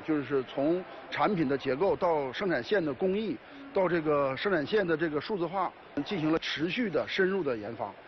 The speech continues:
现在我们是这个行业的全球性的隐形冠军。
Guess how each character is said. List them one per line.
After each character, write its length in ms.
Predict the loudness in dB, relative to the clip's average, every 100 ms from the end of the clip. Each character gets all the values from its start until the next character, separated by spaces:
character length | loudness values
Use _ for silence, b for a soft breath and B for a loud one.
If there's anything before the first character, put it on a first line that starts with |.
| -8
现 160 | 0
在 60 | 2
我 140 | 2
们 120 | 0 -2
是 220 | -2 0
这 140 | 0
个 120 | 0 0
行 220 | 0 0
业 120 | 2
的 160 | 2 0 B B
全 240 | -4 0 2
球 140 | 2
性 140 | 2 0
的 80 |
隐 120 | -2 -4
形 140 | -4
冠 120 | -4
军。 140 | -6